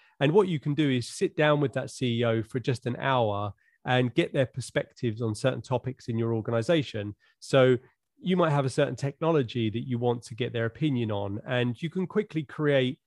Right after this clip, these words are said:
you know, twelve social media posts for a marketing executive is not going to take very long at all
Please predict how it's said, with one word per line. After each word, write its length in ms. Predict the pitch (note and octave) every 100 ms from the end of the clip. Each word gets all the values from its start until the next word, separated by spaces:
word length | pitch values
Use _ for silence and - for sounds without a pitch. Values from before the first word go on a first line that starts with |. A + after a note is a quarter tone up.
| _ _ _
you 80 | -
know, 100 | B2+
twelve 380 | A#2 - F#3+ E3+
social 300 | E3+ D3 C#3+
media 260 | C#3 B2+ B2
posts 480 | - B2 A2 - -
for 400 | B2+ A#2+ A#2+ -
a 40 |
marketing 480 | B2 B2+ - - A#2+
executive 760 | A2+ A#2 A#2+ - - A#2 A2
is 160 | - A2
not 160 | C3
going 160 | A#2+ A2+
to 100 | G#2+
take 300 | - A#2 G#2
very 160 | A2+ G#2+
long 220 | A2+ G#2
at 160 | -
all 280 | E3+ A#2 A2